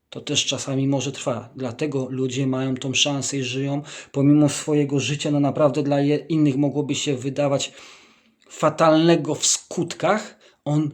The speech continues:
żyje. To nie jest to, że ma zdrowie końskie. To jest wola Boga. Bo tacy ludzie są, którzy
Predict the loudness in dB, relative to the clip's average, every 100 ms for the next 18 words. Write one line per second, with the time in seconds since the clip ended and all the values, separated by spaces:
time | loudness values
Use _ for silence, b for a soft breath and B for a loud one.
0 | -8 -6 0 0 2 2 4 0 0 0
1 | 2 0 0 -2 2 2 2 0 0 0
2 | 0 -4 -4 -4 -4 -4 -6 -4 -4 -2
3 | -2 4 6 6 6 8 6 6 0 -4
4 | -8 B B B -4 2 2 2 2 2
5 | 2 2 2 -2 0 0 -2 -2 -2 2
6 | 2 0